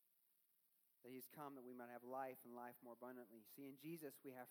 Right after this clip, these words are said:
forgiveness. In Jesus we have redemption. We have second chances. We have eternal life. And we can become the friend of God. Are you God's friend? Are you friends with God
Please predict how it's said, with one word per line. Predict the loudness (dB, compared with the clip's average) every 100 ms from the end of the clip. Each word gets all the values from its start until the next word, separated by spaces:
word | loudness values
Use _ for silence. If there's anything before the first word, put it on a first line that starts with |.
| -6
forgiveness. | -2 -2 -2 -6 -10 -14 -18 -20 -20 -20 -12
In | -10 -4
Jesus | 0 0 0 -2
we | -6
have | -4 -4 -4
redemption. | -4 -2 -4 -6 -12 -14 -18 -20 -20 -14
We | -8
have | -2 2
second | 2 2 -2 -6
chances. | -6 -4 -4 -8 -12 -16 -20 -20 -8 0
We |
have | 0
eternal | 0 -4 -2 0 4
life. | 6 6 4 -6 -6
And | -2 2 0 -2 -10 -20 -10
we | -6 -4
can | -4
become | -4 0 2 4 2 -4 -10 -20 -12
the | -10 -4
friend | -2 -2
of | -4 -2
God. | -2 -4 -10 -20 -20 -20 -20 -20 -20 -20 -20 -20 -20 -20 -20 -20 -20 -20 -20 -20 -20 0
Are | 8 8
you | 8 4
God's | 6 6 4 -2
friend? | -4 -4 -6 -12 -20 -20 -20 -20 -20 -20 -20 -20 -20 -20 -20 -20 -20 -20 -20 -20 -20 -20 -20 -4 6
Are | 6
you | 6
friends | 0 0 0 -2
with | -4 4
God | 6 6